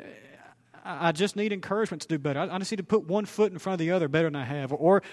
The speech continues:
I've, I've been wrong, and something in my life is keeping me from living effectively. And I want to, I want God to remove that thing, that sin, so I can really step forward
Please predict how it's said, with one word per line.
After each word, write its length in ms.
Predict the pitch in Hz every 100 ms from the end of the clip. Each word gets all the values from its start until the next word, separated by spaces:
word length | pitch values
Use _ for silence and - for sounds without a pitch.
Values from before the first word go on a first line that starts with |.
| -
I've, 280 | 165 175 214
I've 160 | 180 240
been 140 | 294
wrong, 380 | 214 254 269 156
and 100 | 139
something 380 | - 233 247 226
in 60 |
my 100 | 208
life 260 | 196 196 208
is 100 | 190
keeping 460 | - 285 302 202 170
me 160 | 151
from 460 | 139 175 160 135 135 - - -
living 340 | 170 196 180
effectively. 500 | 156 - 165 - 147
And 80 | 143
I 40 | 175
want 220 | 220 185
to, 60 | - -
I 40 |
want 180 | 202 226
God 220 | 196 220
to 60 | 202
remove 440 | 180 190 247 196
that 180 | 185 170
thing, 240 | - 180
that 180 | 165 160
sin, 380 | - - 220 180
so 160 | 156 160
I 140 | 190
can 240 | 202 165
really 240 | 165 240 240
step 320 | - 202 202
forward 400 | - 165 139 135